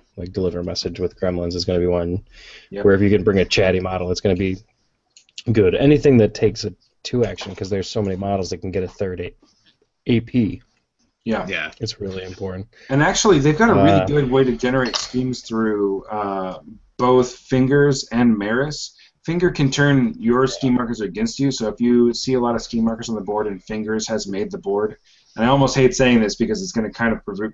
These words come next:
Speaker 2: prove Mike Guy's, um, point. If you see Fingers on the board and there's a lot of scheme markers that you need to generate, focus that M F er down,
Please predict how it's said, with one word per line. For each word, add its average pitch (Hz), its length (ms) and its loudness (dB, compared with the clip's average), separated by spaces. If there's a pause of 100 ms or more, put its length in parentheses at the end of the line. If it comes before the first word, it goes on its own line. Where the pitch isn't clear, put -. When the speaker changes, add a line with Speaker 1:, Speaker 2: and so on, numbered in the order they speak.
(100)
Speaker 2:
prove 110 320 -2 (500)
Mike 101 360 -10 (280)
Guy's, 90 640 -6
um, 80 420 -6 (640)
point. 101 340 0 (280)
If - 120 -10
you 135 60 6
see 135 140 2
Fingers 127 260 4
on 113 60 4
the 110 60 4
board 110 180 4
and 101 80 -2
there's 95 140 -4
a - 20 -4
lot 95 180 0
of 95 60 -4
scheme 107 220 -6
markers 92 260 -8
that 95 100 -6
you 104 180 2
need 113 140 6
to 104 80 -2
generate, 110 500 -2 (320)
focus 120 300 -4
that 101 340 0
M 101 160 -4
F 98 200 -6
er 92 60 -2
down, 87 520 -4